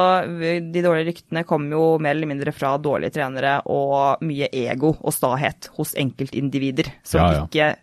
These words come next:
Speaker 1: tar til seg informasjon, og som ikke skalerer eller tilpasser treningen ettersom.
Speaker 2: Mhm.
Speaker 1: Så da vet du bare få si det, sånn at jeg fikk jo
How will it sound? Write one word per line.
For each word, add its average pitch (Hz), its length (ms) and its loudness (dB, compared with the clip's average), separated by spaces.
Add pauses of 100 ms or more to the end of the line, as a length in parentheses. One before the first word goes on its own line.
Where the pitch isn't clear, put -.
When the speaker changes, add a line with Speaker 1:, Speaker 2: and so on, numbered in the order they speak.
(160)
Speaker 1:
tar 143 240 0
til 131 200 -8
seg 165 280 -2
informasjon, 202 600 6
og 160 200 2
som 175 120 -4
ikke 165 220 -4
skalerer 143 400 2
eller 143 220 -4
tilpasser 139 500 -8
treningen 143 540 -2
ettersom. 151 640 0 (200)
Speaker 2:
Mhm. 82 380 -2
Speaker 1:
Så 170 340 4
da 160 140 4
vet 160 140 0
du 175 60 0
bare 151 280 4
få 160 140 -2
si 156 180 -2
det, 156 160 2
sånn 160 80 2
at 147 160 0
jeg - 140 -4
fikk - 160 -2
jo - 40 4